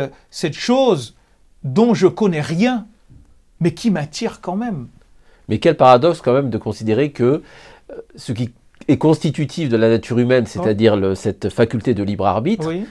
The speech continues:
Speaker 2: enfin, euh, entre autres,
Speaker 1: Oui.
Speaker 2: euh, euh, eh bien, est, est, euh, présenté dans ce verset,
Speaker 1: Oui.
Speaker 2: hein, euh, spécifiquement,
Speaker 1: Oui.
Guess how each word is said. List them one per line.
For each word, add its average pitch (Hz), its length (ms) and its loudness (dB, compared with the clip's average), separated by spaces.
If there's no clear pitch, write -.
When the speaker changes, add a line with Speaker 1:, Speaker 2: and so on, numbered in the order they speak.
Speaker 2:
enfin, - 260 4
euh, - 40 -8
entre 117 320 2
autres, 160 360 4
Speaker 1:
Oui. 95 100 2
Speaker 2:
euh, 95 140 -2
euh, 104 500 8
eh 123 140 4
bien, 151 380 6
est, 113 280 2
est, 139 420 6
euh, 107 120 2
présenté 156 560 6
dans 110 160 4
ce - 140 0
verset, 170 380 6
Speaker 1:
Oui. 190 40 8
Speaker 2:
hein, 160 200 6
euh, 90 300 0
spécifiquement, 131 760 -2
Speaker 1:
Oui. 165 60 -12